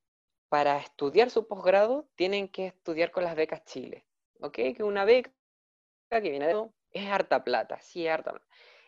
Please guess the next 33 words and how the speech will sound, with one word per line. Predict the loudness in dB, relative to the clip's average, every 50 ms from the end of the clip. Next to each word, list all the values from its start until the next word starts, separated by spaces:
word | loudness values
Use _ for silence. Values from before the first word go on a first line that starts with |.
| _ _
Y | 0 0
es | 2 2
lo | 2 2
que, | 2 2 2 2 -2 -4 -2
para | -2 0 0
los | 0 -2 -2
que | -2 -2
no | -2 -2
saben, | 2 2 4 4 4 2 -2 -4
son | -6 -6 0 6
becas | 6 6 6 6 2 -4 0
que | 2 2 2
al, | 4 2 -2 -4 -4
al, | -4 -4 -4 -2 0
al, | 0 0 2 2
a | -2 -2
los | -2 -2 -4
científicos | -4 -8 -8 -6 -6 -6 -6 -6 -4 -2 -2 -2 -2 -6 -16 -20 -20 -20 -20 _ _ _ _
les | -8 -8 -8 2
pagan | _ 6 8 8 6 2
sus | 0 -2
posgrados | 2 4 4 6 8 6 6 4 4
en | 0
el | -2 -2
extranjero | -4 -4 -6 -8 -8 -6 2 2 4 4 4 2 0 -8 _ _ _ _ _ _ _ _ _ 2
y | 4 4
después | 4 2 4 6 6 6 6
ellos | 4 0 2
vuelven | 4 6 6 6 6 4
al | 0 0
país | 2 0 2 2 2
a | 2
retribuir. | 2 2 0 0 -2 -2 -2 -4 -6 -8